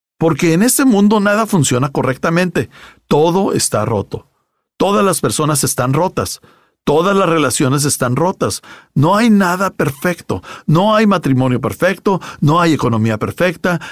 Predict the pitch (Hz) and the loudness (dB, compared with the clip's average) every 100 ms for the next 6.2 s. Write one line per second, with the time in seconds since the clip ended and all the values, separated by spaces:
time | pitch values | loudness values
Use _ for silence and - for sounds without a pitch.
0 | - 147 170 170 127 104 127 117 110 113 | -4 0 2 2 2 2 0 0 -2 -4
1 | - 175 - 185 165 - - 160 156 170 | -2 -4 -2 -2 -4 -6 -4 0 2 2
2 | 139 131 117 117 - 107 - 160 - 175 | 0 0 0 -2 -2 -4 -2 -2 -2 -4
3 | 143 - - 160 - 202 151 123 - 123 | -4 -6 -2 -2 0 2 2 0 0 0
4 | 117 160 165 - 180 - - - 151 175 | 2 2 0 0 -2 -2 -6 -2 0 0
5 | 196 254 226 214 269 285 220 143 117 110 | 0 2 2 2 2 0 -2 0 0 0
6 | 101 | -2